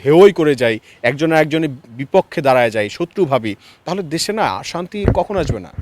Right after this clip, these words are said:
তো আমাদের এখন যেটা প্রয়োজন, প্রত্যেককে হচ্ছে যেমনটা আমরা সমালোচনা করব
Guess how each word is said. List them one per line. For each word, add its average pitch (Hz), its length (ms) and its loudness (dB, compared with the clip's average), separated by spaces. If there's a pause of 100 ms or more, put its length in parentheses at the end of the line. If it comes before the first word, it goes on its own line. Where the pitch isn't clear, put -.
(460)
তো 110 80 2
আমাদের 160 300 0
এখন 190 160 -2
যেটা 165 220 -4
প্রয়োজন, 175 420 0
প্রত্যেককে 190 560 0
হচ্ছে 196 340 -2 (360)
যেমনটা 180 380 4
আমরা 214 140 2
সমালোচনা 208 520 2
করব 208 320 2